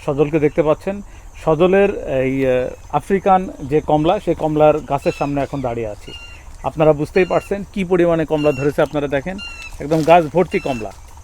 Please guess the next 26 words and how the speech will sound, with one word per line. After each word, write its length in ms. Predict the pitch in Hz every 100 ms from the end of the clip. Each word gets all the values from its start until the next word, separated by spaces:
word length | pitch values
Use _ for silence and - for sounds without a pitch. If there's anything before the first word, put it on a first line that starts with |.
| - - - - - - - - - -
এটা 240 | 160 196
সেই 240 | 175 202 202
আফ্রিকান 480 | 147 - 185 190
ভ্যারাইটি 420 | 156 151 160 165 220
এবং 300 | 202 156 165
এতে 160 | 170
প্রচণ্ড 680 | 165 220 - 208 208 208 196
রস। 580 | 190 151 165 196 - -
আমরা 520 | 135 135 143 143 - -
খেয়ে 180 | 160 156
দেখলাম 340 | 156 190 190
এবং 200 | 156 147
আপনাদেরকেও 540 | 131 170 165 170 202
দেখাবো, 440 | 160 151 170 170 208 - - -
লাইভ 240 | 127 160
দেখাবো, 320 | 160 143 147 139
আসলে 260 | 127 143
খেয়ে 240 | - 170 170
দেখাবো 340 | 147 139 135
আসলে 280 | 131 139 139
কতটা 340 | 139 135 143 139
রস 320 | 147 185 -
এবং 200 | 160 139 135
কতটা 300 | 135 131 131
মিষ্টি। 360 | 131 - 107 - - - - - - -
তা 260 | 139 139